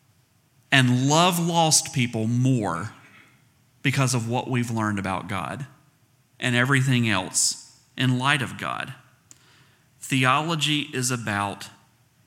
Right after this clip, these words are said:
discipleship. One of my favorite verses in Scripture,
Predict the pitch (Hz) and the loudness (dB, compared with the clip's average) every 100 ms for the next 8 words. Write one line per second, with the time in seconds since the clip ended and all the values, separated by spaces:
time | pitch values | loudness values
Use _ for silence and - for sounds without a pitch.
0 | - 110 104 - 87 95 80 - - - | -12 -4 0 0 -2 -6 -6 -4 -4 -6
1 | - - - - _ _ _ _ _ _ | -8 -20 -20 -20 _ _ _ _ _ _
2 | _ _ - 135 180 143 131 143 151 160 | _ _ -2 0 2 2 0 -2 -2 -4
3 | - 113 104 - 117 - - - - - | -6 -6 -2 -2 -2 -4 -4 -4 -8 -20
4 | _ _ _ _ _ _ _ - 131 131 | _ _ _ _ _ _ _ -8 -4 -2
5 | - - 107 - - 95 | -2 -2 -6 -4 -6 -8